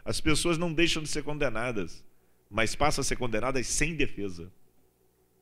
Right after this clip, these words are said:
sem a possibilidade de uma defesa eficaz. Eu escrevi ontem um pequeno textinho e disse ali, "Uma acusação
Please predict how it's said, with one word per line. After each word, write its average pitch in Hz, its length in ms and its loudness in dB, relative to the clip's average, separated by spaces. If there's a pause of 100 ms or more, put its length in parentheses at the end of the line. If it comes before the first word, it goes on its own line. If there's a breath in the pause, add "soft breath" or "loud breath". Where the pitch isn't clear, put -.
(160)
sem 139 160 2
a 139 60 2
possibilidade 117 640 0
de 123 60 -2
uma 120 100 -4
defesa 107 400 -2
eficaz. - 580 -8 (1600)
Eu 107 140 0
escrevi 117 680 2 (300)
ontem 120 560 2
um - 20 -8
pequeno 180 420 6
textinho 131 760 -2
e 104 100 -8
disse 127 320 0
ali, 107 400 0 (640)
"Uma 143 300 2
acusação 139 840 4